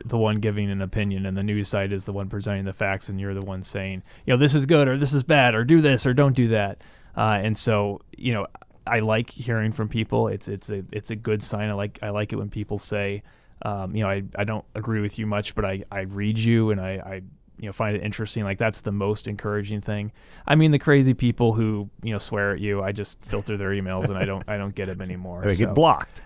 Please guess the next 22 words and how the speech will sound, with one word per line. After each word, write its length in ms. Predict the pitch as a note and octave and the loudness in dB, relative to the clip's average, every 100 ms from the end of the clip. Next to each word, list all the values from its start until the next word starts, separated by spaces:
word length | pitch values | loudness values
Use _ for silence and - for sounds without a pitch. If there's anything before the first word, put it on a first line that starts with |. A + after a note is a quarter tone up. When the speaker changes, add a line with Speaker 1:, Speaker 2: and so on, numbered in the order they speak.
| - | 2
Speaker 1:
they, 200 | D3 D3 | 6 6
yeah, 260 | D#3+ A#2+ | 6 4
it's 220 | A2 C3 - | 4 4 6
just, 260 | C#3 - - - | 4 4 -12 -8
you 120 | - E3 | 4 6
know, 140 | G2+ | 6
I, 140 | G#2+ | 4
it 220 | B2 G#2+ A#2+ | 4 4 4
doesn't, 360 | B2 A#2 G#2 - _ _ - _ _ _ - | 4 2 -4 -10 _ _ -20 _ _ _ 0
I, 160 | B2+ A#2 - - - - - | 2 2 -2 -20 -20 -14 2
it, 160 | D3+ | 4
you 80 | C#3 | 6
know, 140 | C3+ A2+ | 4 4
it's, 220 | D#3+ - | 2 4
it's 120 | F3 | 4
just, 240 | F#3+ - | 4 2
you 140 | - D#3+ | 2 4
just 180 | F3 - | 4 4
have 160 | E3 | 4
to 80 | - | 4
understand 720 | C3 C3 - - A2 G#2+ A2 - | 2 0 -2 -2 0 0 -4 -2
that 260 | A2 G#2 | -2 -2